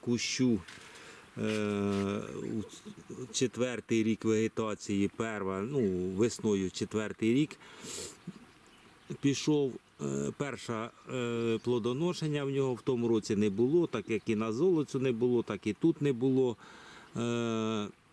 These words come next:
росте він біля мого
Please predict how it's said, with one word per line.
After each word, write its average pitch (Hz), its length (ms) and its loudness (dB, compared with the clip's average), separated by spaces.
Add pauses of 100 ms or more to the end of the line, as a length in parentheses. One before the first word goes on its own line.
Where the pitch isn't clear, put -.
(1400)
росте 123 400 -4
він 117 200 -2 (140)
біля 110 480 2 (1800)
мого 110 560 0